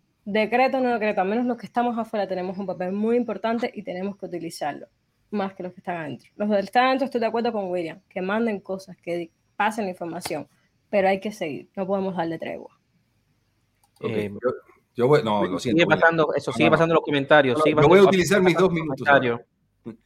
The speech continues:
Speaker 2: Voy a utilizar mis dos minutos, vamos a
Speaker 1: <laughs> Ok.
Speaker 2: El tiempo ha estado agotado. Ok, yo
Speaker 3: Seguimos
Speaker 2: voy a aprovechar
Speaker 3: esperando,
Speaker 2: mis dos
Speaker 3: seguimos
Speaker 2: minutos
Speaker 3: esperando
Speaker 2: para
Speaker 3: por Junior,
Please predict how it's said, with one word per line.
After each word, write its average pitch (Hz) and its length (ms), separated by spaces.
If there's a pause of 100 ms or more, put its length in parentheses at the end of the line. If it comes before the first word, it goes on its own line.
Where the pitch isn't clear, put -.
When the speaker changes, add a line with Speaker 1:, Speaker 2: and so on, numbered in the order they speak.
(160)
Speaker 2:
Voy 170 120
a - 20
utilizar 185 260
mis 175 140
dos 196 140
minutos, 139 280
vamos - 200
a - 1300
Speaker 1:
<laughs> 370 40
Ok. 285 80
Speaker 2:
El 196 600
tiempo 185 180
ha 175 60
estado 156 160
agotado. 113 560
Ok, 139 120
yo 135 220
Speaker 3:
Seguimos 151 380
Speaker 2:
voy 185 80
a - 20
aprovechar - 280
Speaker 3:
esperando, 196 160
Speaker 2:
mis 190 120
dos 214 80
Speaker 3:
seguimos 196 160
Speaker 2:
minutos 185 60
Speaker 3:
esperando 170 300
Speaker 2:
para 190 80
Speaker 3:
por 160 220
Junior, 135 420